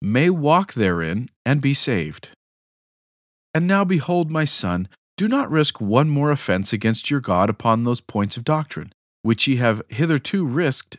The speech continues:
to commit sin. Do not suppose, because it has been spoken concerning restoration, that ye shall be restored from sin to happiness. Behold, I say unto you, wickedness never was happiness. And now, my son,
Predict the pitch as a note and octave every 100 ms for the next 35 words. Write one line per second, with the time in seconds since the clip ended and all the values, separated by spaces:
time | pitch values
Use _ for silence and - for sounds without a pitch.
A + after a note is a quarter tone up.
0 | _ - D3+ C3+ G#2+ - - E3 - -
1 | _ _ _ _ _ _ _ - F3+ B3
2 | - E3+ - D#3+ A#2 A2 - A#2 C#3 B2+
3 | A#2+ A2 - A2+ G2 - D3 D3+ B2+ G2
4 | G2+ - C#3+ A2+ A2 G2+ G#2 A#2+ E3 -
5 | F#2+ _ _ _ _ _ C#3 - F#3+ -
6 | F3 F3 D#3 - C#3 C#3+ C#3+ F3 D#3+ -
7 | G2+ A#2 C3+ F3 F3+ G2+ E2 - - _
8 | _ - C3+ F3 E3 D3+ _ _ _ -
9 | C3+ - F#3 G3+ F#3 - A2 F2+ G#2+ -
10 | _ _ A2 E3 - D#3 G2 F#2 - G#2
11 | A#2+ D3 F3 D#3 G3 - G2+ E2+ D#2 -
12 | - - _ _ _ _ _ - A2+ A#2+
13 | D3+ D3+ C3+ - B2+